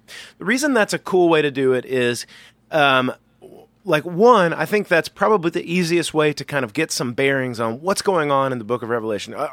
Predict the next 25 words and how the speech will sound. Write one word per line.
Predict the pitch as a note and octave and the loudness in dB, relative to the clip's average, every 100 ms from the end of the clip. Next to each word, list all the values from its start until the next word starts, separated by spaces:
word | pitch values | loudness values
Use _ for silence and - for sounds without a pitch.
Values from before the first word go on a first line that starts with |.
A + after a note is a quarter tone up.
| A2 | -2
all | F#3 G#3+ | 2 4
I | |
know | A3+ G3+ F#3 | 4 2 2
is | F3+ | 0
at | - E3 | -2 -2
the | D#3 F3+ | 0 0
end | A#3+ | 2
of | F3+ B2+ | 0 0
it, | C3+ | -2
when | C#3 | -2
everything's | D#3 E3+ E3 F3 D#3 | -2 0 0 -2 -2
cool, | - G3 G3+ G#3 G#3 - - - | -4 2 4 4 2 -10 -20 0
I'm | E3+ G3+ | 2 4
with | F3+ B2 | 2 0
them. | D3+ A#2+ B1+ - _ _ | 0 0 -4 -14 _ _
That's | C3 E3+ - - | 0 2 0 0
awesome. | D3 A#2+ - - - _ - | 2 2 -2 -10 -14 _ -6
Uh, | C3 A#2+ A2+ | -2 0 0
because | B2 F3+ | -2 -2
of | F3+ | 0
the | D#3+ | -2
grace | D3+ E3+ D#3+ | 0 0 0
of | C#3+ | -6
Jesus, | C3 C#3 C3+ | -6 -6 -4
I'm, | C3 | -6